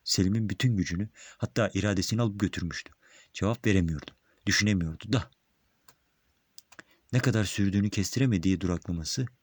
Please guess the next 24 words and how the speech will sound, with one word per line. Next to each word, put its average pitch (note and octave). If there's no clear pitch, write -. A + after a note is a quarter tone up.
genç B2
kızın G2+
"Yürüyelim A2
efendim." D#2+
demesiyle F#2+
sona F2+
erdi. D#2
Yokuş G#2
bitmiş, -
Çamlıkoru'ya F#2+
girmişlerdi. E2+
Çamlıkoru'nun A#2+
havasından G2+
çok -
Selim'in G#2+
üzerindeki F2+
tesiri F#2
ve G2
hatırası F2+
kendine F#2
gelmesiyle F2+
yaradı. E2
Tekrar A2
askerleşmişti. -